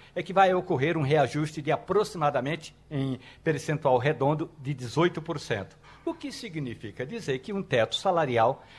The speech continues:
de um ministro do Supremo Tribunal Federal vai passar a quase quarenta e sete mil reais. E aí, esse é o teto.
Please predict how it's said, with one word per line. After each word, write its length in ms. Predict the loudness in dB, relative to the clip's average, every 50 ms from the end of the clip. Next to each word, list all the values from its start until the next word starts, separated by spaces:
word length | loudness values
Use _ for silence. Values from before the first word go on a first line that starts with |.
| -20 -12 -2
de 140 | 2 2
um 40 | 4
ministro 500 | 4 4 2 2 0 -2 -2 -4 -6 -6
do 120 | -4 -6 -6
Supremo 440 | -4 -4 -4 0 2 2 2 0
Tribunal 420 | 0 -4 -4 0 0 0 0 0 -2
Federal 340 | -2 0 0 2 2 4 4
vai 140 | 4 2
passar 460 | 2 2 -2 -2 -2 0 0 0 0 0
a 80 | -2
quase 440 | -2 0 2 2 2 0 -2 -8 -10 -12 -14 -20 -20 -2 4
quarenta 560 | 6 6 6 6 4 2 0 0 0 -2 -4
e 80 | -4
sete 560 | -4 -6 -2 -2 0 0 -2 -4 -6 -10 -8 -6
mil 240 | -4 -4 -2 0 0
reais. 480 | 0 0 0 -2 -2 -4 -6 -12 -18 -14 -6
E 100 | -2 0
aí, 220 | 0 0 -2 -4 -4 0
esse 260 | 0 0 2 2 2
é 20 |
o 60 | 0
teto. 380 | 2 2 2 0 0 -2 -6 -16